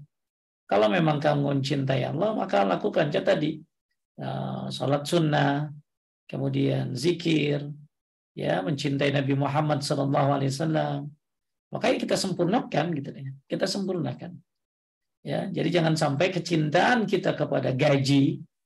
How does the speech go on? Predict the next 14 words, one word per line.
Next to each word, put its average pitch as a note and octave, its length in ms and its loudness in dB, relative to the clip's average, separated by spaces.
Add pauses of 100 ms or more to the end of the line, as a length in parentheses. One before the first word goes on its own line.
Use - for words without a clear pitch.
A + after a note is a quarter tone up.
(680)
ya, B2 320 -6
akhirnya D3+ 400 0
membuat D#3+ 560 2 (720)
gaji D3 600 2
itu F#3+ 200 4
jadi D#3 560 2
membuat D#3 400 0
kita E3+ 240 -2
terlena, D#3+ 640 2 (720)
kita D3 360 0 (600)
melakukan D3 640 0
kemaksiatan, D3+ 1200 2 (640)
ya. F3 320 0 (520)
Eh, C#3+ 440 -6